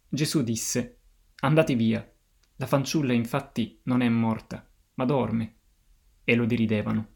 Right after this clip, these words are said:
La derisione si riveste per noi di grande valore teologico. Essa dice che veramente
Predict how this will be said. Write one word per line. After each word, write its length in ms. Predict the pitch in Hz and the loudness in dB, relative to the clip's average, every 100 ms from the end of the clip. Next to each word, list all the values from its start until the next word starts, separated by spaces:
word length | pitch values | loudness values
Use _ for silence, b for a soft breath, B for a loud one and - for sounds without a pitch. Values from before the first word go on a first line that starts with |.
| _ _ _ _ _ _ _ _ _ _ _ - | _ _ _ _ _ _ _ _ _ _ _ -2
La 120 | 139 | 2
derisione 760 | 180 185 - 117 110 117 - _ | 4 2 0 0 0 -2 -6 _
si 220 | - 165 | -4 0
riveste 420 | 156 123 113 - | 2 2 0 -4
per 160 | 127 139 | -4 -2
noi 220 | 156 139 | 0 0
di 100 | 123 | 0
grande 420 | 120 143 147 135 | 0 0 0 0
valore 360 | 117 113 117 113 | 0 2 0 -2
teologico. 720 | 117 110 107 107 98 110 110 _ _ _ _ _ _ _ - | -2 -2 -2 -4 -4 -8 -10 _ _ _ _ _ _ _ -2
Essa 500 | 120 - - 127 - | -2 -2 -2 -2 -2
dice 320 | 123 139 135 | -6 -2 -2
che 100 | 127 | -2
veramente 800 | 131 135 127 127 107 - 117 | 0 0 2 0 -2 -6 -14